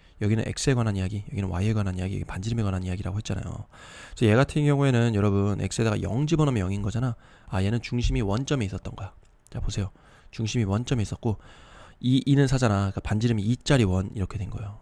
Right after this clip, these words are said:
어, 좀 못생겼는데 미안해요. 어, 반지름 이짜리가 이렇게 된 거예요.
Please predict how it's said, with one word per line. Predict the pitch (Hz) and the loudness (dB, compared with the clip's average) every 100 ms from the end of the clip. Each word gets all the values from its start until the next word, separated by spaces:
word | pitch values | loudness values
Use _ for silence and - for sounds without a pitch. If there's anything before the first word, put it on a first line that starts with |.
| - | -16
어, | 107 - - - | -14 -14 -16 -14
좀 | 104 | -6
못생겼는데 | 95 123 113 95 92 92 | -2 0 0 0 -2 0
미안해요. | 95 101 92 101 147 - - - - - | 0 2 0 -2 -4 -10 -20 -20 -20 -12
어, | - | -2
반지름 | - 107 117 98 | 0 2 0 0
이짜리가 | 113 - 127 101 95 | -2 0 0 2 -2
이렇게 | 98 - | -6 -8
된 | - 101 | -10 -10
거예요. | 107 | -12